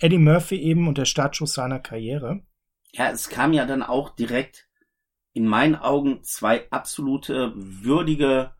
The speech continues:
Speaker 2: Bombast-Nachfolger vom Impact her.
Speaker 1: Die
Speaker 2: Das waren
Speaker 1: Glücksritter.
Speaker 2: die Glücksritter.
Speaker 1: Großartiger Film.
Speaker 2: Und das war natürlich Beverly Hills Cop.
Speaker 1: Ja, da kam dann direkt der zweite Teil und selbst Prinz aus Zamunda war noch geil, ne? Und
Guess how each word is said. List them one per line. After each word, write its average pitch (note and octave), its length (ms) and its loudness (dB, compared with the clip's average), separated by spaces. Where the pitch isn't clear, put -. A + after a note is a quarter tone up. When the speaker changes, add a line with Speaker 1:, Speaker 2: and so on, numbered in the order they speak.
Speaker 2:
Bombast-Nachfolger A#2 1400 0
vom A2 520 -4
Impact C#3+ 460 -2
her. G#2+ 220 -2
Speaker 1:
Die C3 80 0
Speaker 2:
Das D3 260 4
waren C3 140 6
Speaker 1:
Glücksritter. C3 180 6
Speaker 2:
die B2 60 -8
Glücksritter. D#3 600 2
Speaker 1:
Großartiger E3+ 680 4
Film. F#3+ 260 -2
Speaker 2:
Und D3 140 6
das C#3+ 220 2
war C3+ 100 4
natürlich C#3 540 0
Beverly C3 360 4
Hills D3 300 0
Cop. A#2+ 400 0
Speaker 1:
Ja, D#3 300 6
da D3 200 6
kam F3+ 180 8
dann F3 100 10
direkt D#3+ 220 8
der D3+ 100 8
zweite C#3+ 400 4
Teil F3+ 220 6
und E3 80 8
selbst C#3+ 300 0
Prinz D3+ 220 4
aus C#3+ 160 2
Zamunda D#3+ 440 6
war A#2 80 0
noch A2 220 -8
geil, G#2+ 360 -6
ne? D#3 180 2
Und C#3+ 300 -4